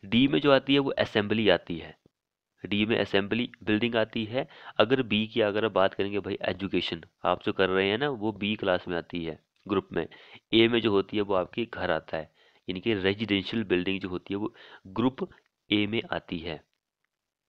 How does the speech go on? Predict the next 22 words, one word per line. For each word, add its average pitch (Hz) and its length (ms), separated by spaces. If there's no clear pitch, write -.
भाई 113 100
जिसने 107 240
चैनल 98 280
को 104 120
सब्सक्राइब 98 480
नहीं 90 260
किया 92 220
वो 92 120
कर 95 240
लीजिए। 101 440
इस 156 220
वीडियो 127 300
में 135 120
आपको 127 220
न्यूमेरिकल 110 480
भी 120 120
देखने 101 320
को 101 160
मिलेंगे, 95 280
क्योंकि 147 300
जो 139 280
हमारा 110 360